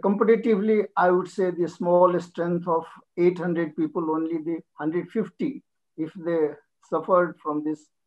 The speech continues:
disease, it's, uh, really a sad thing. But in spite of all these problems, during these difficult times,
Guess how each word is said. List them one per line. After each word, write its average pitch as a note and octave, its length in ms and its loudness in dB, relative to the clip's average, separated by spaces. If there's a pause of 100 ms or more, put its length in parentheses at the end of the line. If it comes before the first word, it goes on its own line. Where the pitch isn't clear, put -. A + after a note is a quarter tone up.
(640)
disease, E3 680 -4 (120)
it's, D3+ 360 -6
uh, D#3 120 -8 (300)
really F3+ 520 2
a C#3+ 80 0 (240)
sad D#3+ 460 -4
thing. - 180 -12 (220)
But E3 240 -4 (640)
in E3+ 100 -4
spite G3 500 2
of G3 220 2
all G3 220 2
these G3 280 -2 (240)
problems, F#3 520 0 (240)
during F3 400 0
these E3+ 340 -4 (1120)
difficult F#3+ 480 0
times, G3 400 0